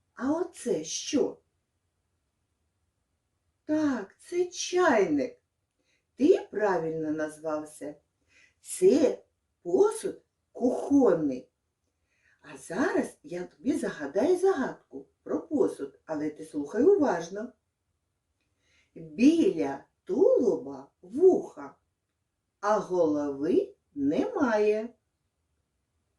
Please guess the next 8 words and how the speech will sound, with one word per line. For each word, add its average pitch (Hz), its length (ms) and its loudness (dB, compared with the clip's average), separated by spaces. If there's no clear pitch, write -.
Так, 320 480 0
це 466 520 -2
каструля. 170 1000 -8
Слухай 302 680 -2
далі. 220 540 0
Схоже 359 720 -2
на 147 200 -4
сонечко, - 1040 -10